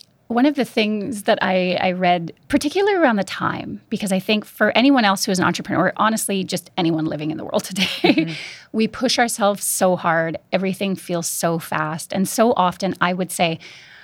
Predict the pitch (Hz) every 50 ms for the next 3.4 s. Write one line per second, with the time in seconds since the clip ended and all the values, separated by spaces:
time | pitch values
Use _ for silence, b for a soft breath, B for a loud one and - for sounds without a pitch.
0 | B B B _ _ _ _ - 190 180 185 180 180 180 - - - 208 190 180
1 | 175 170 165 - - - - - - b b b b b b b b _ _ -
2 | 208 208 190 185 180 170 180 - - - - - - 190 165 151 - - - -
3 | - 233 262 285 285 285 302 311